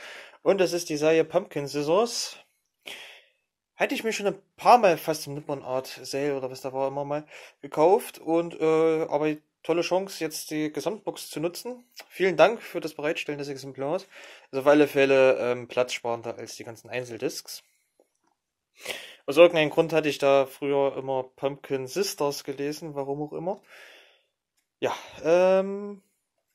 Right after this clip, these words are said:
von hinten, darum geht es.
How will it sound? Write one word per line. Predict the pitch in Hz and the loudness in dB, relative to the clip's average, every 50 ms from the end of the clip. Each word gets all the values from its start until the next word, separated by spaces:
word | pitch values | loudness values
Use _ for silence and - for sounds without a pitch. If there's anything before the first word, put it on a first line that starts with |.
| _ _ _ _ _ _ _ _ _ _ | _ _ _ _ _ _ _ _ _ _
von | _ 165 170 170 165 160 | _ 4 4 4 4 2
hinten, | 156 160 170 165 - _ - 131 127 123 123 120 | -2 -4 -4 -6 -10 _ -12 -12 -10 -10 -8 -2
darum | 131 135 143 156 156 156 156 165 165 147 - - | 2 2 4 4 2 0 -4 -4 -6 -12 -14 -18
geht | 156 131 127 123 135 139 165 - | -18 -18 -14 -8 -4 -4 0 2
es. | 214 240 247 247 - - - - - - - - | 2 0 0 -2 -8 -10 -10 -10 -10 -12 -14 -16